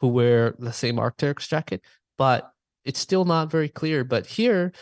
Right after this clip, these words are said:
with the decentralized messaging rail and everything that we're, we're experimenting with token bound, like, you can talk to everyone who, uh, who bought this pair of pants. Um, and then the next layer of that is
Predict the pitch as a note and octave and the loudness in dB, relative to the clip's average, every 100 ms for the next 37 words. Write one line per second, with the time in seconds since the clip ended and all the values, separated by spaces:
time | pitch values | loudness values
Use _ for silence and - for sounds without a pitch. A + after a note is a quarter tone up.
0 | - - - C3+ - C#3 C3 C3 F3 E3+ | -20 -20 -4 -2 -2 -4 -2 0 0 0
1 | E3+ D3+ C#3+ C#3+ C#3 C#3+ B2+ C3+ B2+ A#2+ | 2 2 2 0 0 -2 0 0 2 2
2 | A#2+ A#2 A#2+ A#2+ _ _ - A2+ C3 D#3 | 2 0 -2 -6 _ _ -8 -2 0 2
3 | D#3+ D#3 D3 C3 C3 C3 C3 C3 C3 B2+ | 2 2 2 0 0 0 -2 -4 -2 -2
4 | B2+ - - - C3+ B2+ B2 - A#2+ A#2 | -4 -8 -10 -2 2 4 2 0 0 2
5 | A2+ - - C3 B2 A#2+ A2+ A2 A2+ A2+ | 0 -2 -6 -2 0 0 0 0 0 -2
6 | A#2+ _ _ _ A2 A2+ - D#3+ E3 F#3+ | -4 _ _ _ 0 0 2 0 2 0
7 | G3 F3+ E3+ E3 D#3 D3 C#3 C3 C3+ B2+ | 2 0 -2 0 2 2 2 0 0 -2
8 | - A#2+ - D3+ C#3 C3 - A#2+ - - | -4 -8 -4 -2 2 0 0 -6 -6 -4
9 | A2 - G#2+ - - - - _ _ _ | -4 -4 -6 -6 -10 -16 -20 _ _ _
10 | _ _ _ - A2+ A2+ A2+ A#2 - B2 | _ _ _ -6 0 2 0 -2 -2 0
11 | B2+ F#3+ F#3+ F3 E3 - C3+ D3 D3 C#3+ | 2 4 2 0 -4 -4 0 0 0 -4
12 | C#3 D3+ C#3+ B2 B2+ A#2+ A#2+ A#2 - - | 0 2 0 0 0 2 0 -6 -8 -16